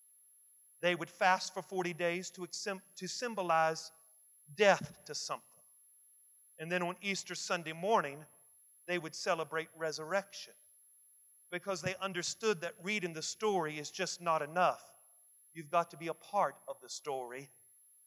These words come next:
You too must die, and you too must experience a resurrection just like Jesus. Rethink the story. Now,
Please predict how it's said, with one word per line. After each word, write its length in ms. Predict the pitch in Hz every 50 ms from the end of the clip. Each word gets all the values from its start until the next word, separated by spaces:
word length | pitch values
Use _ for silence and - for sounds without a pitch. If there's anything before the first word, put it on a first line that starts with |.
| _ _
You 220 | 156 208 233 247
too 340 | - - - 254 277 240 190
must 340 | 170 175 160 156 - 151 147
die, 460 | 185 175 170 165 175 185 196 202 - - - - - _ _ _ _ _ _ _ _ _ _ -
and 200 | 202 175 170 175
you 160 | 247 277 277
too 280 | 269 - - 277 247
must 280 | 190 180 185 175 - -
experience 840 | 180 - - - - 285 269 233 202 160 139 135 143 - - - - - _ _ _ _ _ _ -
a 120 | 208 185
resurrection 840 | 180 208 214 190 - 214 208 226 240 214 - - - - 180 151 147
just 280 | 139 175 185 185 185 -
like 240 | 196 185 190 185 165
Jesus. 640 | - 175 135 117 - - - - - - - - - _ _ _ _ _ _ _ _ _ _ _ _ _ _ _ _ _ _ _ _ _ _ -
Rethink 420 | 190 247 240 214 - 247 214 170 - - _ _
the 60 | 156
story. 300 | - - - - 160 131 107 - _ _ _ _ _ _ _ _ _ _ _ _ _ _ _ _ _ _ _ _ _ _ _ _ - - - - -
Now, 340 | 226 240 226 214 190 175